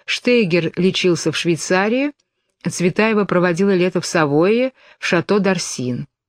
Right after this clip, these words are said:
Несколько лет назад он подарил ей свой сборник "Это жизнь", книга вторая, с восторженной надписью "Марине Ивановне Цветаевой, великому поэту,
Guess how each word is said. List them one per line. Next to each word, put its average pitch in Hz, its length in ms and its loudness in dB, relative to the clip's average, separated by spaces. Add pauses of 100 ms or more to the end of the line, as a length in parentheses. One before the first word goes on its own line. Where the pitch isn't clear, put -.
(840)
Несколько 202 500 0
лет 202 200 2
назад 190 500 0 (460)
он 180 180 2
подарил 190 400 2
ей 226 180 2
свой 226 300 2
сборник 165 640 0 (340)
"Это 247 340 2
жизнь", 143 680 -2
книга 202 380 2
вторая, 151 600 -2 (420)
с - 120 -16
восторженной 233 680 2
надписью 156 720 -2 (520)
"Марине 185 680 2
Ивановне 170 420 0
Цветаевой, 165 880 0 (300)
великому 202 640 2
поэту, 180 640 0